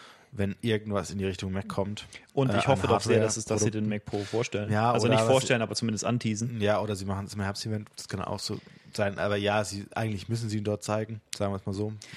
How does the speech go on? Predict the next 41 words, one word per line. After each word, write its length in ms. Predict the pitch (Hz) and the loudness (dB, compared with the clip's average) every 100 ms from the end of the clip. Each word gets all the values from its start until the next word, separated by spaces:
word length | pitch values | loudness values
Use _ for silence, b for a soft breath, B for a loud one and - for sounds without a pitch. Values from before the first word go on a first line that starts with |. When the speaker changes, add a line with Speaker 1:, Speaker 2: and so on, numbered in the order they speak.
| B | B
Speaker 1:
wenn 100 | 98 | -4
sie 80 | 101 | -2
das 240 | 104 - | -4 -2
halten 240 | 98 82 | -2 0
wollen, 140 | 104 104 | -2 -2
was 120 | 104 | -2
sie 40 | |
versprechen. 400 | 104 98 110 110 113 B B B B B | -4 -4 -4 -6 -10 B B B B B
Ähm, 300 | 107 101 98 | -4 -2 -2
vielleicht 280 | 95 110 98 | -4 -2 -2
auch 80 | 101 | -2
neues 280 | 101 104 - | 0 0 0
Thunderbolt-Display, 760 | 107 113 107 107 104 - 107 104 - B B | -2 -2 0 -2 -4 -4 -2 -2 -10 B B
wobei 380 | 98 107 104 95 _ - | -2 2 2 0 _ -14
gerade 300 | 117 104 104 | -4 0 2
haben 100 | 101 | 0
sie 80 | 101 | -4
die 120 | 98 | -2
L-G-Displays 720 | 87 95 98 107 - - 104 | -2 -2 -4 -4 -4 -2 -2
wieder 140 | 104 104 | -2 -4
geupdatet, 580 | 98 92 - 104 98 98 | 0 -2 0 -2 -2 -6
im 140 | 101 | -8
S-, 80 | - | -2
Speaker 2:
Hm. 240 | 110 104 | 0 0
Speaker 1:
also 400 | 104 95 98 98 | 0 0 -2 -2
mit 120 | 101 - | -6 -4
anderen 240 | 104 104 | -4 -4
Größen 320 | 101 104 - | -2 -2 -2
und 80 | 98 | -4
so, 100 | 101 | -2
ein 100 | 98 | -4
bisschen 200 | 95 95 | -4 -4
andere 180 | 98 95 | -4 -4
Auflösungen. 540 | 104 107 101 101 101 - | -2 -4 -4 -6 -8 -4
Kann 220 | - 101 | -2 0
sein, 340 | 101 101 104 92 - - | 0 0 -2 -8 -16 -4
dass 160 | 107 - | -4 -4
sie 100 | 101 | -4
trotzdem 300 | 98 - 98 | -4 -4 -2
drin 160 | 104 | -2
bleiben. 340 | 104 98 98 | 2 0 -2